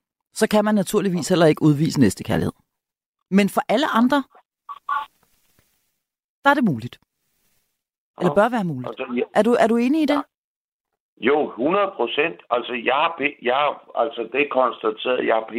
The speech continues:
Speaker 2: T S D.
Speaker 1: Ja.
Speaker 2: Og, og jeg har aldrig været, altså, jeg har været soldat, men jeg har aldrig været i krig.
Speaker 1: Hvordan, hvordan,
Speaker 2: Ja, jeg
Speaker 1: hvad
Speaker 2: har
Speaker 1: mener
Speaker 2: fået
Speaker 1: du,
Speaker 2: min
Speaker 1: hvad, hvad mener du med det? Du har været soldat, men du har aldrig været i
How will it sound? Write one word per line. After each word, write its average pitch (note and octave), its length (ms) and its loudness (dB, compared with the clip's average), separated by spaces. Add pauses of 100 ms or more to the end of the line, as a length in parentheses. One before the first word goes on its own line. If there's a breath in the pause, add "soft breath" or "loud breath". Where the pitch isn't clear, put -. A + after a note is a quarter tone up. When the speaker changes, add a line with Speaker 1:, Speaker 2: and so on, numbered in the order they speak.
(140)
Speaker 2:
T - 20 -4 (240)
S - 100 -8
D. - 20 2 (880)
Speaker 1:
Ja. B3 100 4 (1080)
Speaker 2:
Og, B2 140 0 (100)
og B2 200 0
jeg B2 120 0
har A#2 360 0
aldrig A#2 580 -2 (100)
været, G#2+ 400 0
altså, G2+ 260 -2
jeg G#2+ 180 0
har G#2 100 0
været G2 240 2
soldat, G#2 500 -2 (160)
men B2+ 180 -6
jeg B2 100 2
har A2+ 80 0
aldrig A2 360 0
været G#2 160 2
i - 40 -8
krig. - 340 -10 (1800)
Speaker 1:
Hvordan, A3+ 320 4
hvordan, G#3+ 440 2
Speaker 2:
Ja, A2+ 60 -4
jeg A#3+ 340 -6
Speaker 1:
hvad - 0 -
Speaker 2:
har A#3+ 120 4
Speaker 1:
mener C4 180 2
Speaker 2:
fået C4 80 2
Speaker 1:
du, B3 40 0
Speaker 2:
min A#3+ 100 -2
Speaker 1:
hvad, B3 180 2
hvad B3+ 160 0
mener B3 220 2
du A3+ 80 4
med G#3+ 120 4
det? G#3+ 200 4
Du A3+ 80 4
har G3+ 160 4
været F#3 200 2
soldat, G#3 380 0
men G#3+ 120 4
du G3+ 80 0
har F#3 160 2
aldrig F#3+ 180 2
været F#3 140 6
i F3 40 4